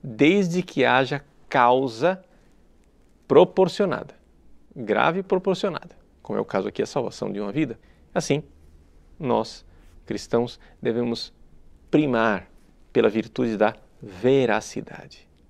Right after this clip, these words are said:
Devemos nos recordar, por exemplo, de quantos e quantos mártires cristãos derramaram seu sangue para não dizer uma mentira, seja com as suas palavras, seja com os seus gestos.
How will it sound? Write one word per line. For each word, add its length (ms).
Devemos 320
nos 160
recordar, 560
por 160
exemplo, 260
de 120
quantos 540
e 60
quantos 640
mártires 720
cristãos 520
derramaram 480
seu 160
sangue 460
para 80
não 160
dizer 240
uma 60
mentira, 420
seja 340
com 220
as 100
suas 220
palavras, 400
seja 200
com 120
os 80
seus 180
gestos. 500